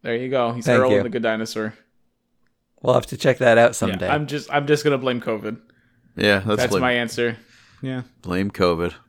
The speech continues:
Speaker 1: Yeah.
Speaker 2: Um, so anyway,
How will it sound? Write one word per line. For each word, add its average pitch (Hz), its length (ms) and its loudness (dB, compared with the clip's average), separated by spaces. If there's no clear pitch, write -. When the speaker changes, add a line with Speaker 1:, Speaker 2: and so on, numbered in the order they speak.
Speaker 1:
Yeah. 196 240 -2
Speaker 2:
Um, 120 580 2
so 175 220 2
anyway, 190 480 4